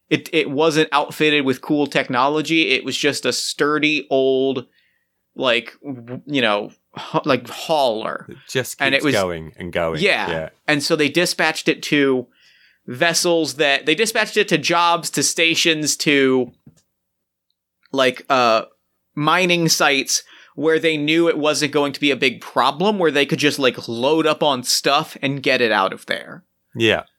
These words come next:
Speaker 2: yeah, absolutely. The Calabrius, I like it.
Speaker 1: Uh, the Calabrius reported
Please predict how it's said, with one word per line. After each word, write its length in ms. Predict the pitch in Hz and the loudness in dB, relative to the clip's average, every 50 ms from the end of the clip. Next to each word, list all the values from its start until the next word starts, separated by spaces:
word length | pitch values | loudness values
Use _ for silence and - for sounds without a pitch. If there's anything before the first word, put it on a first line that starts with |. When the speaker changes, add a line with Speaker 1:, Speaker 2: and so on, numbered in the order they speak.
| _ | _
Speaker 2:
yeah, 260 | - 107 101 85 - - | -2 0 0 0 -2 -2
absolutely. 500 | - 104 101 - - 104 95 85 - 80 | -6 -6 -6 -6 -4 -4 -4 -4 -6 -6
The 100 | 73 82 | -8 -10
Calabrius, 640 | - - 95 92 95 95 92 - 87 73 69 - - | -8 -4 -2 0 0 0 0 -2 -4 -4 -6 -6 -6
I 40 | 82 | -4
like 260 | 82 85 85 - - | -2 -2 -2 -2 -4
it. 140 | - - - _ _ _ _ _ _ _ _ _ _ _ _ _ | -6 -12 -12 _ _ _ _ _ _ _ _ _ _ _ _ _
Speaker 1:
Uh, 280 | 151 147 143 139 135 - - - | -2 0 2 2 0 0 -2 -4
the 100 | 202 196 | -4 -4
Calabrius 640 | - 165 175 185 214 214 214 214 208 208 190 - | -2 0 0 2 0 0 2 0 0 0 0 0
reported 680 | 170 175 170 170 - 170 165 165 156 151 143 135 131 - | 0 -2 -2 0 0 0 2 2 2 2 2 0 -2 -6